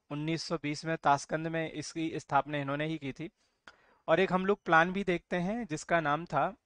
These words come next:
पीपल्स प्लान, याद रखिएगा, भारत की इकोनॉमी को डेवलप करने के लिए जो पीपल्स प्लान है,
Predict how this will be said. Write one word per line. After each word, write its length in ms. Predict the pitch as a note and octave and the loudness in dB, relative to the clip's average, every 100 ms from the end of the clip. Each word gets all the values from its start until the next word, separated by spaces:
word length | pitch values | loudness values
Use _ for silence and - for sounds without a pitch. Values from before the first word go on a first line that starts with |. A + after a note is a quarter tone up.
| _ - - | _ -20 -4
पीपल्स 420 | F#3+ G3+ G3 - | 2 8 8 6
प्लान, 300 | - B2 A2+ - | -4 -6 -6 -14
याद 240 | D3 C3+ C#3+ | -2 0 0
रखिएगा, 340 | - D3+ F3+ C#4 | -8 -6 -8 -4
भारत 360 | C#3+ C3+ - | 0 0 0
की 80 | D3 | -6
इकोनॉमी 380 | C#3+ C3+ C#3 D3 | -6 -4 -4 -6
को 100 | D3 | -6
डेवलप 360 | C3 C3 C#3 | -4 -2 -4
करने 280 | - C3 C3+ | -2 -4 -4
के 100 | D3+ | -4
लिए 80 | D3+ | -4
जो 100 | D3+ | -4
पीपल्स 460 | - D3 - E3 - | -10 -8 0 0 0
प्लान 340 | C#3+ C3+ D3+ | -2 -2 -2
है, 120 | B2 | -6